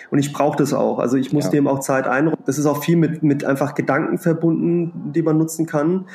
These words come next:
Speaker 1: Und, ähm, die Familienzeit, ich weiß, es kommt durchaus auch mal zu kurz. Ja, das ist bei mir auch so. Die Phasen gibt es auch. Das gebe ich unumwunden zu.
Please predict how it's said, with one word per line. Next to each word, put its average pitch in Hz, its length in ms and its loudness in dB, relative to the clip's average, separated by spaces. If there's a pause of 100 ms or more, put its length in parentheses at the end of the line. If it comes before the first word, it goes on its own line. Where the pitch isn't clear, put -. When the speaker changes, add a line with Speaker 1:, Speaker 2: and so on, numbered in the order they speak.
(300)
Speaker 1:
Und, 143 280 2
ähm, 135 480 4
die 139 80 2
Familienzeit, 180 760 2
ich 156 140 -4
weiß, 165 300 2
es 160 120 -4
kommt 160 320 0
durchaus 180 320 2
auch 147 160 0
mal 147 160 2
zu 139 120 -8
kurz. - 580 -2 (180)
Ja, 151 200 2
das 165 160 -2
ist - 220 -6
bei 190 100 4
mir 190 180 4
auch 185 100 2
so. 190 140 0
Die 160 100 2
Phasen 139 360 0
gibt 170 180 -2
es 107 100 0
auch. - 260 0
Das 139 140 -4
gebe 139 160 0
ich 143 140 -2
unumwunden 143 420 0
zu. 226 360 -2